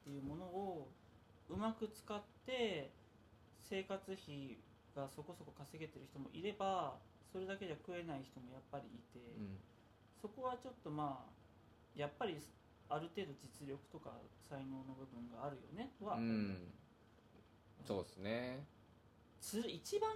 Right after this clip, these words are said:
Speaker 1: きついのは、このエスエヌエスとか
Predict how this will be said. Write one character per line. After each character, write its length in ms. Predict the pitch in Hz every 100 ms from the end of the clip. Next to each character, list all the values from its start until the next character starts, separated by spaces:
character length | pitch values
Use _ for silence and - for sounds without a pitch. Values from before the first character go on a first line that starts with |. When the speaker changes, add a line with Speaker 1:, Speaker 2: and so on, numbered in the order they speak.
| 427
Speaker 1:
き 100 | -
つ 180 | - 381
い 100 | 254
の 160 | 139 -
は、 240 | 123 117 - - - - - - - - - -
こ 200 | - 185
の 380 | 220 294 233 139 - -
エ 100 | 160
ス 160 | - 262
エ 120 | 269
ヌ 200 | 269 262
エ 80 | 262
ス 100 | -
と 120 | -
か 340 | - 139 131